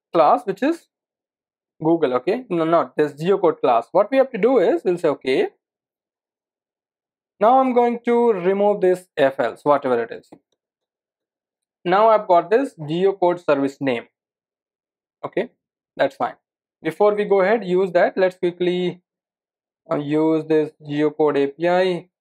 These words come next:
from here where we are using this. Okay, here we have to pass A C C dot and then the name of our field, which is Google Geocode Service.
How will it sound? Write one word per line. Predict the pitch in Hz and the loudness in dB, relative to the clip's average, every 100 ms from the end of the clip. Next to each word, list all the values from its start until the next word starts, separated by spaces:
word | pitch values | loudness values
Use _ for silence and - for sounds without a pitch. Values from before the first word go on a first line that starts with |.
| - | -4
from | 147 123 | -4 -2
here | 127 123 | -4 -2
where | 127 131 | 0 0
we | 131 131 | 0 0
are | 131 | 0
using | 131 147 139 123 | -2 -2 -4 -4
this. | 117 - _ _ _ _ _ | -6 -8 _ _ _ _ _
Okay, | 156 226 208 135 | -2 -2 -4 -2
here | 190 220 | 0 0
we | 214 | 0
have | 175 175 | -2 -2
to | 185 | -2
pass | 180 160 262 - _ _ _ _ _ _ - | 2 4 2 -2 _ _ _ _ _ _ -4
A | 175 | -2
C | 180 196 | -2 -4
C | 226 190 | -4 0
dot | 151 180 320 _ _ _ _ _ _ _ _ _ _ - | 2 2 0 _ _ _ _ _ _ _ _ _ _ -2
and | 147 151 | -2 2
then | 233 185 233 285 _ _ _ _ _ _ _ _ _ _ _ | 0 0 -6 -10 _ _ _ _ _ _ _ _ _ _ _
the | 160 175 | 0 0
name | 196 165 | 2 2
of | 151 | 2
our | 143 135 | 2 0
field, | - 135 131 | 0 -2 -2
which | 131 | -4
is | 202 156 | -8 -6
Google | 151 147 139 | -6 -2 -4
Geocode | 127 120 120 - | -4 -4 -4 -4
Service. | 120 - | -6 -6